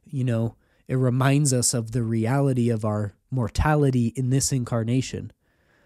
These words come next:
And embracing that is huge. Um, I also had creative ideas into consciously creating your life and many more. So a lot of cool podcast episodes coming.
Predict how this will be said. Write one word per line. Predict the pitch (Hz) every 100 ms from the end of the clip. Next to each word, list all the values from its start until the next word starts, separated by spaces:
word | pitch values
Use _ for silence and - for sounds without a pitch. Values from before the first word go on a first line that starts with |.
| _ _ _ _ -
And | 135 127
embracing | 127 120 123 123 143 - 131 123
that | 110 92
is | 107
huge. | - 131 117 90 - - _ _ _ _ _ _ _ _ - - -
Um, | 127 127 123
I | 135
also | 139 139 147
had | 123 139 139 131 _ -
creative | 139 139 139 131
ideas | 127 127 139 127
into | 127 123
consciously | - 131 131 135 - 123
creating | 113 127 120 120 120
your | 117
life | 104 107 160 - - _ _ _ _ _ _ _ -
and | 123 127 127 127
many | 135 139
more. | 127 123 110 95
So | 92 - 123 123
a | 131
lot | 120 131 147 151 -
of | 139 -
cool | - 139 139 131 127 -
podcast | 127 123 143 127 -
episodes | 123 127 131 110 -
coming. | 120 120 123 120